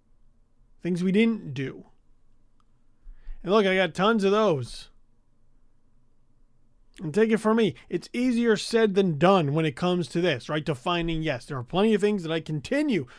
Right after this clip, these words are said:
to talk myself out of, continually try to throw up nose at.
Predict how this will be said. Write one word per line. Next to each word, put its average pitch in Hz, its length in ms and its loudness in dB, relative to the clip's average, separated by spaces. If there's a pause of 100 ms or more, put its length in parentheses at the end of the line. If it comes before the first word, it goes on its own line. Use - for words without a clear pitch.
(140)
to 156 100 -6
talk 170 260 2
myself 151 440 -2
out 127 200 -2
of, - 160 -12 (240)
continually 180 800 2
try 160 240 -4
to 139 80 -6 (220)
throw 190 340 4
up 175 140 0
nose 165 420 0
at. 123 380 -8